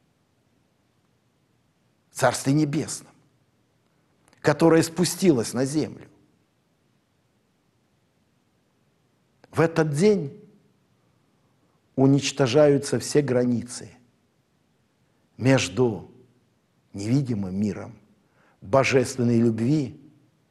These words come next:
и видимым миром человеческого зла. И человеческое зло освящается божественной любовью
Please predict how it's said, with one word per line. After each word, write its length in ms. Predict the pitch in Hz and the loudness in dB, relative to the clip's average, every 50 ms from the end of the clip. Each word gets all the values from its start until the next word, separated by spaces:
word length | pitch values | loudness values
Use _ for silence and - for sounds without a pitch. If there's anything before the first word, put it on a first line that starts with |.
| _ _ _ _ _ _ _ _ _ _ _ _ _ | _ _ _ _ _ _ _ _ _ _ _ _ _
и 180 | 151 156 160 160 | 4 6 6 6
видимым 560 | 151 160 180 180 147 135 156 147 147 143 143 | 6 6 4 4 4 4 4 6 6 4 4
миром 560 | 143 147 165 202 202 151 107 80 73 64 - - - _ _ _ _ _ _ _ _ _ _ _ _ _ _ _ | 4 4 4 2 2 2 0 -4 -6 -10 -16 -20 -20 _ _ _ _ _ _ _ _ _ _ _ _ _ _ _
человеческого 960 | - - - 135 135 131 127 135 147 - - 127 113 - - 127 120 117 113 | -6 0 2 4 4 6 6 4 4 2 0 -2 -4 -4 -4 -2 -2 -2 -2
зла. 400 | 101 95 113 90 80 - - - - _ _ _ _ _ _ _ _ _ _ _ _ _ _ _ _ _ _ _ _ _ _ _ _ _ _ _ _ _ _ | -4 -4 -8 -8 -8 -10 -12 -16 -20 _ _ _ _ _ _ _ _ _ _ _ _ _ _ _ _ _ _ _ _ _ _ _ _ _ _ _ _ _ _
И 160 | 139 139 135 | 0 0 2
человеческое 960 | - - 143 139 139 139 135 135 139 135 - - 113 - - - 123 117 113 | 2 2 4 6 6 6 6 4 2 2 0 -4 -4 -4 0 0 2 2 2
зло 600 | 98 95 120 131 139 143 135 117 - - - - - - _ _ _ _ _ _ _ _ _ _ _ _ _ _ _ _ _ _ _ _ _ _ _ _ _ _ _ _ _ _ _ _ _ _ _ _ | 0 0 2 4 4 4 4 2 -2 -8 -16 -20 -20 -20 _ _ _ _ _ _ _ _ _ _ _ _ _ _ _ _ _ _ _ _ _ _ _ _ _ _ _ _ _ _ _ _ _ _ _ _
освящается 1080 | _ 120 120 - - 104 101 92 - - - 139 123 120 98 - - - - - - - - _ _ _ _ _ _ _ _ _ _ _ _ _ _ _ _ _ | _ -4 -4 -4 -4 -6 -4 -2 -2 0 0 0 -2 -2 -4 -8 -8 -12 -12 -12 -14 -18 -20 _ _ _ _ _ _ _ _ _ _ _ _ _ _ _ _ _
божественной 720 | - - 120 117 98 113 110 101 - - 104 98 95 90 | -4 -2 -2 0 2 0 -2 -2 -4 -6 -6 -6 -6 -6
любовью 540 | 87 95 92 98 - - - - - - - | -8 -10 -12 -12 -14 -16 -16 -16 -20 -20 -20